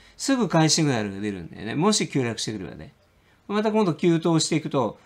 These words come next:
今度はすぐにまた売りシグナルが出るみたいなことになって、こうやって買いシグナルと売りシグナルがさ、コロナの直後ね、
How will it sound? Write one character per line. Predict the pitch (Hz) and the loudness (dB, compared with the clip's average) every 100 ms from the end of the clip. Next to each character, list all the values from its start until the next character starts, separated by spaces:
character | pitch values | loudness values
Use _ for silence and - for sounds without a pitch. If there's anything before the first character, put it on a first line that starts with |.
| _ | _
今 | - 220 | 0 2
度 | 185 | 2
は | 135 | 0
す | - 220 | 0 2
ぐ | 190 | 4
に | |
ま | 143 120 | 2 0
た | 127 | -2
売 | 120 | 0
り | 127 | 0
シ | - 135 | 0 0
グ | |
ナ | 113 | 0
ル | 101 | -4
が | 101 | -4
出 | 107 | -4
る | 104 | -4
み | 98 | -6
た | 92 | -10
い | |
な | 87 | -12
こ | 104 | -12
と | 98 | -10
に | 87 | -10
な | 110 | -10
っ | |
て、 | 104 - 120 92 - _ _ _ | -12 -4 -4 -4 -10 _ _ _
こ | - | -2
う | |
や | 160 | -2
っ | |
て | 165 | 0
買 | - 190 208 | 2 4 4
い | |
シ | 208 196 | 4 4
グ | |
ナ | 147 | 2
ル | 107 | 0
と | 104 | -2
売 | 107 | -4
り | 123 | -2
シ | 151 | -2
グ | 131 | -2
ナ | 104 | -4
ル | 98 | -6
が | 92 | -10
さ、 | 87 104 92 | -4 -4 -2
コ | 170 | -2
ロ | 147 | 0
ナ | 120 | -2
の | 98 | -6
直 | - 190 | -2 -2
後 | 175 98 | 0 -4
ね、 | 80 135 208 | -4 -6 -6